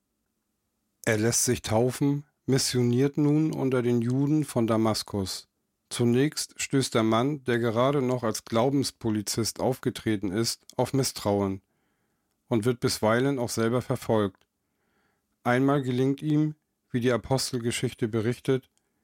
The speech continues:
in der letzten Minute die Flucht in einem Tragekorb, mit dem ihn Gefährten an der Außenseite der Stadtmauer abseilen. Doch die Wucht seiner Bekehrung erfüllt ihn mit doppeltem Eifer. Er reist sogar nach Arabien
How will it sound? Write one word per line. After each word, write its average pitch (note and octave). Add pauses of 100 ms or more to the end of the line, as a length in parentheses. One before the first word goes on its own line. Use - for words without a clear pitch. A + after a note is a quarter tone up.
(140)
in C3
der B2
letzten D#3
Minute C#3+
die A2
Flucht -
in A#2
einem G#2+
Tragekorb, B2 (480)
mit G#2+
dem B2
ihn C3
Gefährten B2
an B2
der A2
Außenseite B2
der G#2
Stadtmauer A#2+
abseilen. G2 (1200)
Doch A#2+
die A2+
Wucht D3+
seiner C#3
Bekehrung B2+
erfüllt C3
ihn C3+
mit A#2
doppeltem B2
Eifer. G2+ (500)
Er G#2+
reist C3
sogar C3
nach B2
Arabien B2+